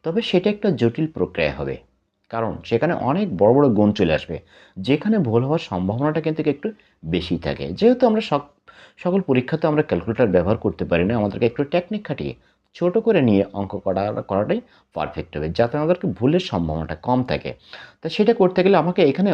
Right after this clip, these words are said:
অবশ্যই সূত্র প্রয়োগ করে সমাধান করতে হবে। তা সেজন্য আমরা এখানে ওই সূত্র প্রয়োগ করেই মূলত অঙ্কটা সমাধান করব। তাতে দুইটা কাজ হবে, একটা হচ্ছে সূত্রের একটা ব্যবহার আমরা শিখব, সাথে সাথে অঙ্কটাও আমরা কিন্তু খুব সহজভাবে সমাধান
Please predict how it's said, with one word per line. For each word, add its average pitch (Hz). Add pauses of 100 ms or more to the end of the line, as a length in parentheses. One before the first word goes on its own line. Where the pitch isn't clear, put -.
অবশ্যই 160
সূত্র 175 (120)
প্রয়োগ 98
করে 82
সমাধান 69
করতে 76
হবে। 67 (460)
তা 87
সেজন্য 220 (480)
আমরা 202
এখানে 214 (260)
ওই 135 (100)
সূত্র 170 (120)
প্রয়োগ 156
করেই 156
মূলত 101
অঙ্কটা 82 (100)
সমাধান 73
করব। 69 (140)
তাতে 139 (120)
দুইটা 120
কাজ 78
হবে, 71 (140)
একটা -
হচ্ছে 208 (340)
সূত্রের 139
একটা 135
ব্যবহার 113
আমরা 165
শিখব, 180 (460)
সাথে 190
সাথে 190 (100)
অঙ্কটাও 139
আমরা 147
কিন্তু 165
খুব 180
সহজভাবে 90
সমাধান 76